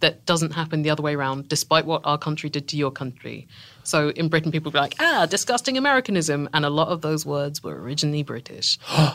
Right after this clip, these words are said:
Speaker 1: Ah, so we will spell things I S E instead of I Z E.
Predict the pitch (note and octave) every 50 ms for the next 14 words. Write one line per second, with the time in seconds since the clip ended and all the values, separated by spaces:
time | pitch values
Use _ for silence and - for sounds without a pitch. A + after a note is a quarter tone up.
0 | - - - A#2+ B2+ C3+ C3+ C3+ C3+ C3+ C#3 C3+ A#2 - G2+ - - - - -
1 | F3+ E3 D#3+ D#3+ - - E3 F3 F3+ F3 E3+ E3 D#3+ D#3+ - - D#3 E3 D#3 D3+
2 | - - D#3+ D3+ D3+ D3 D3+ - D3 C#3+ C#3+ C#3+ C#3+ C#3+ - - - D3 D3 D3
3 | C#3+ F#2 C#3 C#3 - - D3+ C#3+ C3+ B2+ B2+ B2+ C#3+ D#3+ - - C#3+ D3 - D3+
4 | C#3+ C#3 C3+ - - C#3 C3 C3 C3+ C3+ C#3 C3+ C#3+ C3+ C#3 C3 B2+ B2 A#2+ A#2+
5 | B2+ C#3+ D3